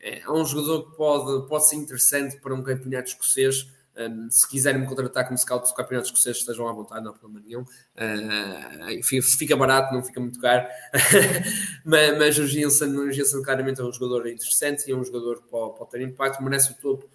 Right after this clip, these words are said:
por aquilo que é a competição. Lá está a, a can, eu queria falar um bocadinho de can, porque gosto, gosto dessa competição.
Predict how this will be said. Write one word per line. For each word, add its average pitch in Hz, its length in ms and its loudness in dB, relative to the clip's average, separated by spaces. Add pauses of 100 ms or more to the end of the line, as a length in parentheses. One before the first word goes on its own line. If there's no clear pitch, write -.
(320)
por 135 100 0
aquilo 135 240 0
que 139 80 0
é 139 40 2
a 135 80 -2
competição. 143 440 4
Lá 131 80 2
está 131 240 4
a, 123 720 0
a 131 80 -10
can, 143 240 6
eu 135 80 0
queria 135 180 0
falar 131 220 2
um 127 80 0
bocadinho 127 300 -6
de 127 60 -16
can, 127 160 0
porque - 160 -14
gosto, - 340 -4
gosto 123 200 -2
dessa 123 200 0
competição. 123 600 -2